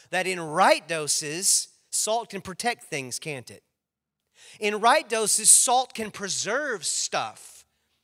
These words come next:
You know, before refrigeration, that's what they had to use. In right doses, salt can heal, can't it? You know, I, I, I love being at the beach. I always feel like those cuts heal quicker whenever I'm out in that salty air. And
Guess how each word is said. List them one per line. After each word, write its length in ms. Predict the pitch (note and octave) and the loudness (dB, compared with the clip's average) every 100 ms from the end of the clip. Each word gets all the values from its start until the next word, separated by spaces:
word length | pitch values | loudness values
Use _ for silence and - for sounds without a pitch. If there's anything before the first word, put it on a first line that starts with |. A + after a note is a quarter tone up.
| _ | _
You 80 | F3+ | -12
know, 60 | E3 | -10
before 260 | F3+ G3+ | -4 -4
refrigeration, 600 | F#3 G#3 E3 F#3 C4 - | -2 -4 -4 -2 -2 -2
that's 180 | E3 - | -4 -6
what 140 | F3 - | -6 -6
they 100 | F3 | -4
had 140 | F#3 | -4
to 60 | F3+ | -6
use. 680 | G3+ D#4 A#3 C3+ - - - _ _ _ _ _ - | -10 -10 -10 -14 -12 -12 -14 _ _ _ _ _ -8
In 240 | B3 B3 A#3+ | -4 -2 0
right 280 | C#4 E4+ | 2 2
doses, 400 | B3+ A3 G#3+ A#3+ | 2 0 0 6
salt 440 | - - D4 D#4 B3 | 8 8 6 4 2
can 160 | A#3+ A3 | -6 -8
heal, 640 | E3 C4 D#4+ E4+ B3 F3 | -8 -4 0 2 2 0
can't 380 | - C#4+ C#4 - | -4 -6 -6 -6
it? 360 | F3+ - - - _ _ _ _ _ _ _ _ _ - | -8 -8 -16 -20 _ _ _ _ _ _ _ _ _ -14
You 80 | |
know, 240 | G3 A#3+ A#3+ - _ | -8 -6 -8 -12 _
I, 140 | - F#3 | -10 -8
I, 20 | F3+ - | -10 -6
I 140 | A3+ | -2
love 240 | G#3 A#3 | 0 0
being 160 | F#3+ F3+ | -2 -8
at 80 | E3 | -10
the 80 | C#3+ | -12
beach. 320 | F3 B3 E3+ | -14 -10 -6
I 60 | |
always 240 | F3 G3 - | -6 -4 -8
feel 120 | G3 | -6
like 140 | G3+ | -8
those 200 | G3 F3 | -8 -14
cuts 320 | - G3+ A3 - | -14 -14 -12 -12
heal 220 | F#3+ E3+ | -14 -18
quicker 440 | - G3 - C#3 | -10 -10 -8 -12
whenever 360 | C#3 D#3+ C#3+ D3 | -10 -10 -10 -8
I'm 140 | C#3+ | -8
out 120 | D3 | -8
in 60 | A2+ | -10
that 200 | B2+ - _ _ _ | -12 -14 _ _ _
salty 520 | - - F#3 E3+ E3+ | -6 -4 -4 -6 -10
air. 380 | C#3 D#3 D#3 C3+ | -8 -6 -6 -6
And 160 | A#2+ | -8